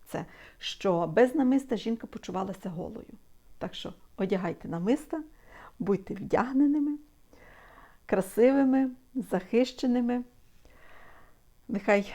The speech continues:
намиста вас оберігають, так само, як і оберігає Господь Бог, нас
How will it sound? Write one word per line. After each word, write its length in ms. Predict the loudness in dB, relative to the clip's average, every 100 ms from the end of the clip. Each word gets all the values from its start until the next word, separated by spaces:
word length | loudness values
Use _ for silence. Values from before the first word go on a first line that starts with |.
| -6
намиста 380 | -2 -2 0 2
вас 240 | 2 0
оберігають, 720 | -4 -2 0 2 2 0 -4 -14 -20 -20 _ _ _ -20 _ -20 _ _ _ _ _ _ -20 -10
так 160 | -10
само, 300 | -4 -2 -2
як 240 | -4 -6 -6
і 80 | -6
оберігає 560 | -6 -8 -6 -8 -8
Господь 380 | -10 -12 -8 -4
Бог, 300 | 0 0 -2 -20 -20 -10 -4
нас 220 | -2